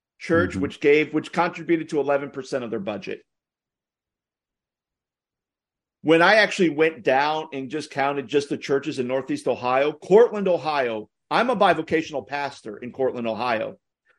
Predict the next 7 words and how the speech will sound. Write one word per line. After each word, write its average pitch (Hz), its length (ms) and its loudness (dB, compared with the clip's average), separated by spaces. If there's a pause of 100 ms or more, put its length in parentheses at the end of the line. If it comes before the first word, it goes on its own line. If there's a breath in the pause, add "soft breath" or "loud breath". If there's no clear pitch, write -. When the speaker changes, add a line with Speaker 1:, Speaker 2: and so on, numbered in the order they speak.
(120)
Speaker 1:
Cortland, 220 360 4
Ohio 175 420 6
was 151 160 -6
the 151 140 2
top 180 480 -2 (340)
third 160 380 4 (180)
giver 117 560 0